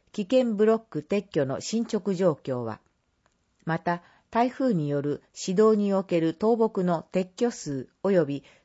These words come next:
公共施設の被害状況は。答弁。防災・減災の視点から十二施設、十六箇所については、十二月中に撤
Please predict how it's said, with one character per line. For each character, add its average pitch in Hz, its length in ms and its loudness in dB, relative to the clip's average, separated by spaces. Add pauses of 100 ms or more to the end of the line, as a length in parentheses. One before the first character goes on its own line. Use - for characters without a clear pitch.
公 254 200 4
共 240 240 2
施 - 160 -12
設 180 260 -2
の 135 140 -6
被 180 180 -4
害 220 240 2
状 190 180 2
況 135 260 -6
は。 117 240 -8 (1200)
答 202 220 4
弁。 131 280 -6 (640)
防 208 180 2
災・ 202 480 0
減 190 240 0
災 220 280 0
の 202 120 0
視 - 160 -8
点 180 220 0
か 175 160 -4
ら 147 180 -2 (260)
十 240 260 0
二 226 180 0
施 214 160 -8
設、 - 400 -4 (240)
十 240 260 0
六 233 260 0
箇 220 120 -4
所 185 120 0
に 147 140 -2
つ - 160 -6
い 160 100 -2
て 127 140 -8
は、 127 200 -6 (320)
十 196 220 0
二 220 140 0
月 202 300 -2
中 170 240 0
に 160 260 -4
撤 247 160 0